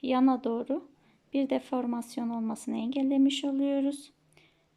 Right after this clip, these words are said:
Düz durduğu için de yanlardan eğilme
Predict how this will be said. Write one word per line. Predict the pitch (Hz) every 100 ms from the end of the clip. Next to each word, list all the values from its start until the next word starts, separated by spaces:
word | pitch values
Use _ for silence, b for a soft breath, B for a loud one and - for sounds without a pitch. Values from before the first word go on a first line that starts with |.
| _ _ _ -
Düz | 294 294
durduğu | 285 247 233 247 240
için | 240 240 - 254 233
de | 277 311 -
yanlardan | 254 247 240 226 226 277 269
eğilme | 233 220 247